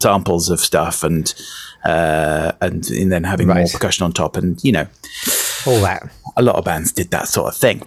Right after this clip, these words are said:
Speaker 1: But,
Speaker 2: Yeah.
Speaker 1: um, their first album features this track, which sounds to me like a Mambo band. Uh, and it's an original, feels like an original cover version done by a Mambo band. And now I don't know whether the Tokyo Panorama Mambo Boys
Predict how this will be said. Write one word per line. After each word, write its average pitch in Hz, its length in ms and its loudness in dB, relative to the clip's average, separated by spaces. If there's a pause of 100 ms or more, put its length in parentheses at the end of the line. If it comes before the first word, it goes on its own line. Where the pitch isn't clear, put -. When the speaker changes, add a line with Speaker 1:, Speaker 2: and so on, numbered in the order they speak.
(140)
Speaker 1:
But, 135 260 6
Speaker 2:
Yeah. 131 160 4 (360)
Speaker 1:
um, 120 640 4
their 123 200 4
first 196 420 4
album 107 400 4
features 123 440 0
this 220 160 2
track, 82 360 0 (200)
which 247 140 2
sounds 240 380 4
to 196 100 4
me 175 420 4 (280)
like 175 220 4
a 180 60 6
Mambo 170 340 4
band. 78 420 -4 (280)
Uh, 95 600 2
and 117 340 2
it's 127 180 2
an 131 100 6
original, 120 760 4 (240)
feels 147 240 6
like 117 160 2
an 117 60 4
original 113 400 4
cover 135 240 4
version 90 540 0 (140)
done 123 200 4
by 131 160 4
a 135 60 4
Mambo 117 380 2
band. 69 240 -4
And 113 80 2
now 120 140 4
I 123 60 6
don't 131 200 6
know 120 100 6
whether 110 260 4
the 107 140 2
Tokyo 113 520 4
Panorama 104 520 2
Mambo 107 300 4
Boys 98 360 2